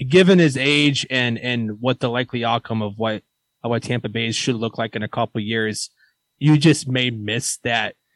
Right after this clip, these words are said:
that, you know, his value being now to where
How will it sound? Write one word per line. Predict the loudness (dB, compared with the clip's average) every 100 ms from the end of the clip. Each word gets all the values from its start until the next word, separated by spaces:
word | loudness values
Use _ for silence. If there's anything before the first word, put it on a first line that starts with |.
| _ _
that, | -6 -6 _
you | -6
know, | -4 -6 -8 -12 -20 -4
his | -2 0
value | 0 2 2
being | 0 -4 -4 -4 -4
now | 0 4 4 4 -2 _ _ _ _ _
to | -4
where | -2 0